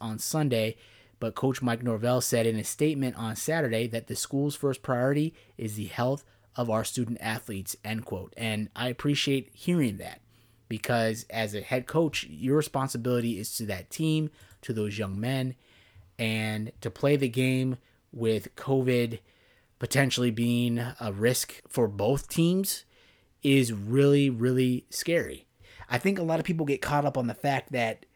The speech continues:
the, the survival rate is ninety percent or ninety-nine percent or whatever the case may be. I don't know what the, the official number is, but we're getting caught up on the survival rate when we should be looking at what are the symptoms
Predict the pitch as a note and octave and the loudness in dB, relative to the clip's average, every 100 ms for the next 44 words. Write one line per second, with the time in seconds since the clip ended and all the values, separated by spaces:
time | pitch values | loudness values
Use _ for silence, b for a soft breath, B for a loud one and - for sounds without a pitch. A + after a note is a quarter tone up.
0 | _ B2+ A#2+ G#2+ E2+ A2 G#2 G2+ A2+ b | _ -6 -2 -2 -6 -8 -8 -8 -12 b
1 | b b - A2 A#2 D3 D3 B2 A2+ A2+ | b b -2 2 4 4 4 2 2 0
2 | - A2+ A2 G#2 G#2 - - _ - C3 | 0 -4 -2 -2 -4 -8 -12 _ -8 -2
3 | B2 B2+ C3 B2+ A#2+ - C3 A#2 G2 G2+ | 2 2 2 -2 -4 -2 -2 -2 -4 -4
4 | A#2 C3+ B2+ B2+ B2 A#2+ - A2 G2 A#2+ | -2 0 0 -2 -4 -6 -4 -4 -4 0
5 | D3 D#3 D3 C#3 C3+ B2+ A#2 G2 F#2+ F2+ | 0 -2 -2 -2 -2 -4 -4 -8 -12 -14
6 | _ b b b - - C3 C#3+ C#3 C3 | _ b b b -20 -2 2 4 4 4
7 | B2+ B2 A2+ G2+ G2 A2+ G#2+ F2+ - B2+ | 2 -2 -4 -4 -8 -4 -4 -6 -4 -2
8 | A#2 A2+ A2 G2+ - - F2 - - A2+ | -2 -2 -4 -6 -10 -14 -14 -12 -8 -8
9 | - C#3 C3+ E3 D#3+ D3 - C#3 C#3 - | -4 -4 0 0 0 -2 -4 -2 -2 -4
10 | - A#2 A2+ A2+ b b - A2 A2 G#2 | -8 -6 -4 -6 b b -8 -4 -4 -2
11 | C3 C3+ A2 G#2 G#2+ G#2 A2 - D3 D3 | -2 0 -2 -4 -6 -6 -4 -4 -2 0
12 | B2+ A#2+ A#2 G#2+ G#2+ A2 - G2 B2+ D3 | 0 -2 -4 -6 -8 -10 -14 -8 -2 0
13 | D3 B2 D3+ C#3+ B2+ B2 | 0 0 -2 0 -2 -2